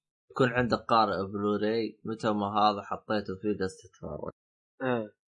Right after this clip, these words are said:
Speaker 1: ممكن،
Speaker 2: صح.
Speaker 1: يعني،
Speaker 2: صح.
Speaker 1: يعني، هذه ممكن، يعني، تقدر
Speaker 2: من
Speaker 1: تكون
Speaker 2: ناحية، من ناحية أفلام، من ناحية مسلسلات، حلو. لكن من ناحية ألعاب،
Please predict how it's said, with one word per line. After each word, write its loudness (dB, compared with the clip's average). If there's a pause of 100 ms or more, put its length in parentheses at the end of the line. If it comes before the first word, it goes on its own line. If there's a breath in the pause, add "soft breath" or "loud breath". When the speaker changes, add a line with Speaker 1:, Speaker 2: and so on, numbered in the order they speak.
(220)
Speaker 1:
ممكن، 2
Speaker 2:
صح. 6
Speaker 1:
يعني، 0 (280)
Speaker 2:
صح. 6
Speaker 1:
يعني، 0
هذه 4
ممكن، -2 (600)
يعني، 2
تقدر 4
Speaker 2:
من 4
Speaker 1:
تكون 4
Speaker 2:
ناحية، 6 (800)
من 4
ناحية 2 (120)
أفلام، 0
من -8
ناحية -6 (120)
مسلسلات، -2 (520)
حلو. 0 (440)
لكن 2
من -2
ناحية 2
ألعاب، 4